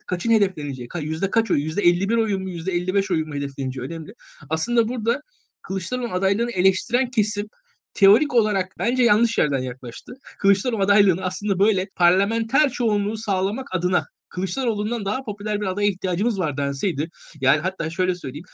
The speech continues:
anayasayı değiştirecekseniz, mecliste yasa çıkartacaksınız, sizin parlamento çoğunluğuna ihtiyacınız var. Bunun için de yüzde elli bir aldığınız zaman parlamento çoğunluk hala cumhurda kalabilir.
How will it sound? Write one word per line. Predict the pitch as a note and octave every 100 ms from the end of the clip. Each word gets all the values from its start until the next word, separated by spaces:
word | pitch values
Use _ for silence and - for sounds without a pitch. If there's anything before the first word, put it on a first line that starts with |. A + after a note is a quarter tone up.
| - E3
anayasayı | F#3+ A3+ A3+
değiştirecekseniz, | F3+ E3 D#3 F#3 A#3 A3 E3 C#3
mecliste | F3 E3+ -
yasa | D#3+ D3 G3+
çıkartacaksınız, | G3+ E3+ E3 C#4+ C#4 F3+
sizin | E3+ G#3+
parlamento | G3 D#3 D#3+ F#3 A3+
çoğunluğuna | G3 F#3
ihtiyacınız | G#3+ B3 B3 C#4+
var. | G#3+
Bunun | F3+ C4
için | G3+
de | D3+
yüzde | F#3 A#3+
elli | G3+ G#3
bir | C#4
aldığınız | B3 G#3+ C4+ C4+
zaman | B3+ C3+ - - _
parlamento | E3+ G3 B3+ B3 E3+
çoğunluk | - A3+ A3
hala | G#3+ A3+ E3
cumhurda | F#3+ G3+ A3
kalabilir. | G3 F#3 G3+ D3+